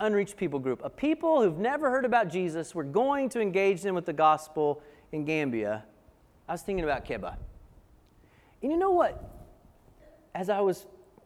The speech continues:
thinking through this, thinking through the hardships of living, what it was,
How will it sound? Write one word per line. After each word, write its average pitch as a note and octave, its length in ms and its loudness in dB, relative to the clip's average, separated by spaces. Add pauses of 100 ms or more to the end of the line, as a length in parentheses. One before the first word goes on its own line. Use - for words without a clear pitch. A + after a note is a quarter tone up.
thinking G#3 280 0
through D3+ 240 0
this, C3 240 -4
thinking F#3 300 -4
through D3 340 -2 (400)
the D3 120 2
hardships - 920 0
of B2+ 200 -2
living, C#3+ 500 0
what C#3+ 160 0
it A#2+ 100 -4
was, C3+ 220 -8